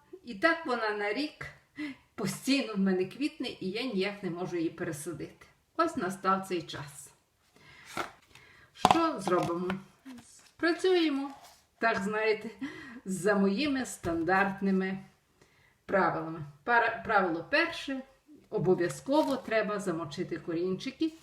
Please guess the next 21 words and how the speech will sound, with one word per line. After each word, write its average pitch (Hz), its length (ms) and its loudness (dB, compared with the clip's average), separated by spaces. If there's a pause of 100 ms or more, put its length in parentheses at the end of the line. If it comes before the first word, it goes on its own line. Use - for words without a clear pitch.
(300)
Бачите, 202 600 2 (880)
корінчики 240 640 2
не 220 120 2
бозна 180 400 0
які, 202 420 -2
не, 208 240 0
не 196 140 0
є 185 220 2
тут 180 240 -4
дуже 170 260 -2
гарна 160 420 -2
коренева 165 480 -4
система, 349 720 -4 (120)
але 359 280 0
це 269 280 2
їй 233 200 -4
не 202 120 2
заважає 196 580 2
квітнути 190 640 -4
і 180 60 2
розвиватися. 180 800 -2